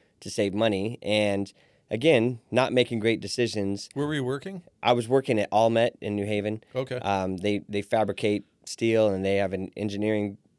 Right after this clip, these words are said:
Speaker 1: component that, that does schemat-, electrical schematics for these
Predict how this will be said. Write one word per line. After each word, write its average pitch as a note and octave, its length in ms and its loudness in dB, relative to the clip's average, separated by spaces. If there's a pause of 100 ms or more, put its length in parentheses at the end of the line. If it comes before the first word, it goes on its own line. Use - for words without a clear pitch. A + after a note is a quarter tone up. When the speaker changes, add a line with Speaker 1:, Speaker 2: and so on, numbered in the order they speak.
(240)
Speaker 1:
component A2+ 520 -2
that, G2 180 -4 (120)
that G2+ 160 -4
does G2 240 -2
schemat-, - 540 -6
electrical G2 380 -4
schematics - 520 -14 (360)
for G2 240 -4
these F2+ 460 -6